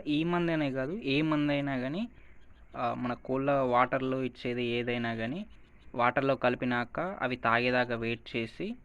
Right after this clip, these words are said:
తర్వాత ఒక టూ డి-, టూ అవర్స్లోనే తీసేయాలి ఆ వాటర్ని. మళ్ళీ ఇప్పుడు ఇవాళ వేసుకుంది రేపటిదాకా ఆ వాటర్ని అట్లనే పెట్టేస్తే మంచిగా ఉండదు. ఇది వాడిన, ఇవి తాగిన తర్వాత తీసి పారబోసి మళ్ళీ వేరే వాటర్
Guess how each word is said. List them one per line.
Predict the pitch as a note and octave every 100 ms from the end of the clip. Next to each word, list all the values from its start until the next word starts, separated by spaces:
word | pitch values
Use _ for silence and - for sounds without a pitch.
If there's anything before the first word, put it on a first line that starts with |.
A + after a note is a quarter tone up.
| - - -
తర్వాత | B2+ C3 B2+ - G#3 A#3 - - -
ఒక | -
టూ | - C3+ C#3+ C#3+
డి-, | C3 C3 - - -
టూ | C#3+ C#3
అవర్స్లోనే | C3 C#3 - C#3 C3 C3 C#3 F#3+
తీసేయాలి | D3 C3+ - B2+ A2+ A#2 F#3 A#3+ -
ఆ | B2
వాటర్ని. | A#2+ A#2+ A#2+ B2+
మళ్ళీ | F3+ C#3+ C3 D3 D3 -
ఇప్పుడు | - B2 B2+ B2
ఇవాళ | B2+ B2+ C3
వేసుకుంది | B2+ B2+ - C#3 C#3 D3
రేపటిదాకా | C3 B2+ B2+ B2+ B2 C3+
ఆ |
వాటర్ని | A#2+ A#2+ B2 B2
అట్లనే | - C3
పెట్టేస్తే | B2 A#2+ B2 B2 D#3+
మంచిగా | D3 A#2+ A#2+
ఉండదు. | A2+ A2+ D#3+ A3 - - - - - - - - - -
ఇది | D3 B2+ B2 A#2+
వాడిన, | A#2+ A#2+ C#3 C#3+ C#3+ C3+
ఇవి | B2 B2
తాగిన | A#2 C3 D3
తర్వాత | C#3+ B2+ C3 -
తీసి | D3 C#3+ -
పారబోసి | B2+ B2+ B2 B2+ E3+
మళ్ళీ | C3+ C#3+ C#3
వేరే | C#3+ B2 B2+ C3+
వాటర్ | B2+ B2